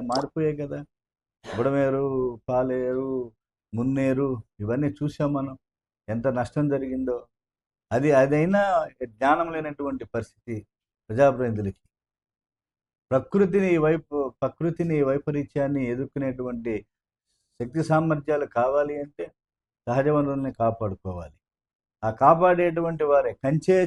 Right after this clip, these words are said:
చేను మేస్తే ఎలా ఉంటుందో ఆ పరిస్థితుల్లో ఈ రోజున జరుగుతూ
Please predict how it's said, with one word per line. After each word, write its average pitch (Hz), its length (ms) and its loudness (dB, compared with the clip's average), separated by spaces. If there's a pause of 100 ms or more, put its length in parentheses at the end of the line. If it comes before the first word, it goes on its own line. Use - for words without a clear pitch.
(100)
చేను 160 260 2
మేస్తే 147 360 0
ఎలా 131 140 2
ఉంటుందో 113 500 -8 (1200)
ఆ 110 140 4 (120)
పరిస్థితుల్లో 139 540 -4 (540)
ఈ 110 80 -6
రోజున 123 300 0 (640)
జరుగుతూ 127 380 0